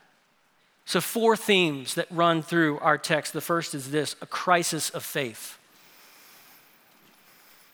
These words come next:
A crisis of faith. And Matthew tells the story exactly the way it unfolded back there in the first century. So in verse eighteen, Joseph and Mary are engaged, or some translations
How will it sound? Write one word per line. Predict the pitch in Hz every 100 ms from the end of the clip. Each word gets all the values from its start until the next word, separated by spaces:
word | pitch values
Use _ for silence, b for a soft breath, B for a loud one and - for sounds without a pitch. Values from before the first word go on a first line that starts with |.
| _ _ _ _ -
A | 175
crisis | - 208 202 190 170
of | 170
faith. | 196 170 160
And | 170
Matthew | 202 247 208
tells | 180 185 208 -
the |
story | 226 - 160 160 175
exactly | 156 160 170 196
the | 165 160
way | 156
it | 156
unfolded | 170 - 139 135 131
back | 131 127 -
there | 127 139
in | 139
the |
first | - 135 127
century. | 135 127 - 165
So | - 165
in | 151
verse | 160 170 - 196
eighteen, | 180 185 - 147 151
Joseph | 156 156 156 190
and | 170
Mary | 165 170
are | 170 160
engaged, | 196 156 143 165 170
or | 147
some | - 170
translations | 175 175 156 156 160 - 170 165 -